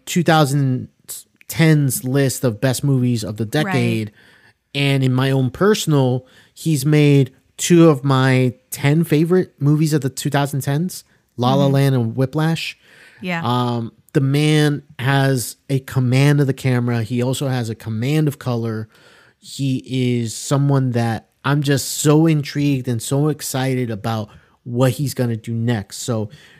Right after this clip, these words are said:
Speaker 1: that, so for those who don't know, uh, sh-, although Jessica did mention, this is a movie that stars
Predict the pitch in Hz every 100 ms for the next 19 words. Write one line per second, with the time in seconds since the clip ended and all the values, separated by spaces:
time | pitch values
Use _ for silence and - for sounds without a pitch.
0 | - 127 135 139 - 135 - 160 135 156
1 | 160 175 170 151 143 131 123 117 113 -
2 | _ - 131 120 - - _ - 139 139
3 | 135 143 - 139 131 127 120 113 127 113
4 | 120 131 123 131 131 123 - - 113 107
5 | 107